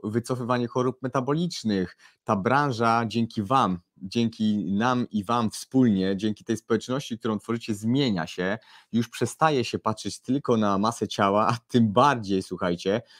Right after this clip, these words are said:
w kontekście tego, co, o czym rozmawialiśmy z Adamem Kszczotem i z Maciejem Kurzajewskim, e, e, w ich podcaście, niedługo będzie publikowany,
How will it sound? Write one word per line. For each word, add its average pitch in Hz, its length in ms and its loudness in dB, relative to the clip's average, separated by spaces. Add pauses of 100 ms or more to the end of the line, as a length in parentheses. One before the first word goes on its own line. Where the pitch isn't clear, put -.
(120)
w - 60 -20
kontekście 127 580 0
tego, 123 240 0
co, 113 400 2 (440)
o 127 120 2
czym 120 200 2
rozmawialiśmy 117 600 0
z - 140 -6
Adamem 117 360 -2
Kszczotem 120 460 -2
i 107 120 0
z 101 60 -6
Maciejem 117 460 0
Kurzajewskim, 101 880 0
e, - 400 -12
e, - 20 2 (960)
w - 120 -18
ich 120 180 -2
podcaście, 113 600 -2
niedługo 104 300 2
będzie 104 260 2
publikowany, 101 1000 0